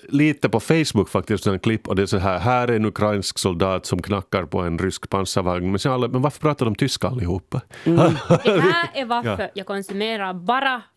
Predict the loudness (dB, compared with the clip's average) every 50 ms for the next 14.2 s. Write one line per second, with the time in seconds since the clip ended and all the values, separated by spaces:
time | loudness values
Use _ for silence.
0 | _ _ -8 -8 -4 -2 -2 -2 0 0 -2 -2 -4 -4 -4 -6 -6 -4 -4 -4
1 | -4 -4 -6 -8 -8 -8 -10 -10 -8 -8 -8 -8 -8 -12 -14 -10 -10 -8 -8 -8
2 | -10 -12 -12 -14 _ _ _ _ -4 -4 -4 -4 -6 -6 -4 -4 -2 -2 -4 -2
3 | -2 -2 -2 -4 -6 -6 -4 -4 -2 0 -2 -2 -2 -2 -4 -2 -2 -2 -2 -2
4 | -4 -8 -10 -14 _ -8 -6 -4 -4 -4 -6 -4 -2 0 0 0 0 -2 -4 -4
5 | -6 -8 -8 -6 -6 -6 -6 -4 -4 -6 -6 -8 -10 -10 -10 -10 -10 -12 -16 _
6 | _ _ _ _ _ _ _ -6 -2 0 0 0 0 -4 _ -6 -4 -4 -2 -2
7 | -2 -2 0 0 -2 -2 -2 -4 -4 -2 -2 0 0 -2 -2 -2 -2 -2 -2 -2
8 | -2 -2 -2 0 0 0 0 -2 -4 -4 -4 -2 -2 -2 -4 -4 -4 -4 -4 -2
9 | -2 -2 -2 -4 -6 _ _ _ _ _ -8 -4 -4 -4 -4 -6 -6 -4 -2 -2
10 | 0 0 -2 -4 -4 -2 -2 0 0 -2 -4 -2 -2 0 0 0 0 -2 -2 -2
11 | -4 -6 -6 -4 -6 -6 -6 -6 -4 -2 -2 -2 -2 -2 -2 -2 -2 -4 -4 -4
12 | -2 -4 -4 -4 -4 -4 -4 -4 -4 -4 -6 -8 -6 -6 -4 -2 -2 -4 -2 -2
13 | -2 -2 -2 -2 -4 -4 -4 -4 -4 -6 -6 -6 -6 -6 -6 -6 -6 -6 -6 -6
14 | -8 -8 -8